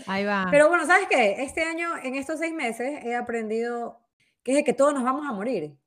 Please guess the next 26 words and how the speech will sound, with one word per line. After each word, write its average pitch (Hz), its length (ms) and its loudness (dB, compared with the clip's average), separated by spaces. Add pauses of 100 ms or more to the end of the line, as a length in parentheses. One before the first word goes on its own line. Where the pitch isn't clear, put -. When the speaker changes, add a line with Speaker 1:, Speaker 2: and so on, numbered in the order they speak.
(100)
Speaker 2:
Entonces, 220 380 -6
cuando 208 260 -6
tengo 254 200 -8
miedo 269 200 -4
de 285 60 -2
hacer 269 280 -4
cosas 277 400 -4
o 208 100 -8
cuando, 196 480 -8 (240)
o 196 160 -12
cuando 226 200 -6
algo 277 160 0
me 269 80 -2
estresa, 277 340 -4
digo, 277 160 0
"Bueno, 254 160 -4
igual 247 180 -4
todos 285 140 -6
nos 240 100 -8
vamos 269 200 -8
a 220 40 -8
morir". 180 360 -6 (360)
O 226 60 -10
sea, 254 180 0
no, 226 260 0
no, 254 200 -2